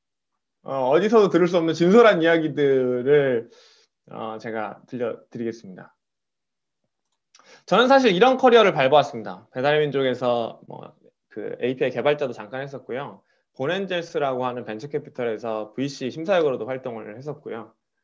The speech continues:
지금 이제 창업가로 활동을 하고 있습니다. 사실 이제 본엔젤스를 어떻게 보면 퇴사하고 창업을 한 케이스인데, 처음에 나왔을 때는 사실 저희는 애들 코딩 하려고 했어요. 애들 코딩. 그래서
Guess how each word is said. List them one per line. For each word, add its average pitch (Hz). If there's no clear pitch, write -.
지금 160
이제 117
창업가로 123
활동을 110
하고 110
있습니다. 98
사실 233
이제 147
본엔젤스를 175
어떻게 127
보면 147
퇴사하고 202
창업을 190
한 180
케이스인데, 120
처음에 302
나왔을 170
때는 196
사실 202
저희는 170
애들 226
코딩 262
하려고 151
했어요. 117
애들 143
코딩. 101
그래서 -